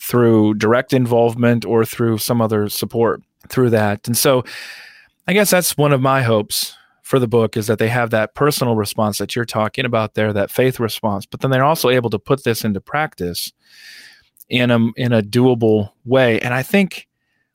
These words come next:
that does help, Sarah, to kill some of the anxiety, because then you, you, like you said, you train yourself to see God working right there every step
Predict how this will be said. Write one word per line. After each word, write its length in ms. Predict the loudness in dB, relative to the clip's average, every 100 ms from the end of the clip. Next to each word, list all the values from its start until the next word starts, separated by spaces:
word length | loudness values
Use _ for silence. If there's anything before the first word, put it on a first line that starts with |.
| _ -6
that 200 | -4 0
does 300 | 2 2 2
help, 360 | 0 0 0 -4
Sarah, 380 | 0 2 2 0
to 120 | -6
kill 480 | -10 -2 2 2 2
some 300 | 0 -2 0
of 80 | 0
the 100 | -2
anxiety, 640 | -2 -2 -2 0 -2 -4
because 600 | -6 -2 2 2 0 -4 _ -20 -20 -20 _ _ _ -2
then 220 | 0 4
you, 640 | 4 4 4 4 2 -2 -8
you, 180 | -6 -4
like 240 | 0 0 0
you 100 | 0
said, 320 | 0 -2 0
you 100 | -2
train 480 | -2 0 0 2 2
yourself 640 | 0 0 0 0 0 -4
to 140 | -8 -6
see 520 | -6 -2 2 2 0
God 320 | 0 -2 -2
working 680 | 0 0 0 0 0 -2 -6 _ _ _ _ _ _ _ _ _ _ _ -2
right 260 | -2 0
there 240 | 0 2 2
every 220 | 2 0
step 400 | 0 0 0